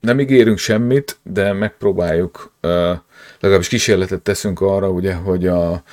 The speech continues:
ö, epizódok gyakoriságát növeljük, ezzel párhuzamosan az epizódok hosszát, ö, valamennyiben csökkentsük. Ezt majd meglátjuk, hogy hogy tudjuk kivitelezni,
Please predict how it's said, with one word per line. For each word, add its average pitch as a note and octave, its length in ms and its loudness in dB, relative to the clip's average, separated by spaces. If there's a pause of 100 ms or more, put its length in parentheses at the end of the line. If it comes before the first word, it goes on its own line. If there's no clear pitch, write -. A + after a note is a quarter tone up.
(540)
ö, F2+ 460 0
epizódok G2 760 2
gyakoriságát F#2+ 1160 0 (140)
növeljük, G2 680 4
ezzel F#2+ 280 2
párhuzamosan F2+ 840 -2
az F2 120 -4
epizódok E2+ 600 -4
hosszát, - 800 -4
ö, G1+ 480 -4
valamennyiben E2+ 680 -2
csökkentsük. A2 920 0
Ezt - 300 -12
majd F2 140 -4
meglátjuk, F#2+ 460 -2
hogy F#2 140 0
hogy F#2+ 140 2
tudjuk E2 260 -4
kivitelezni, F2+ 760 2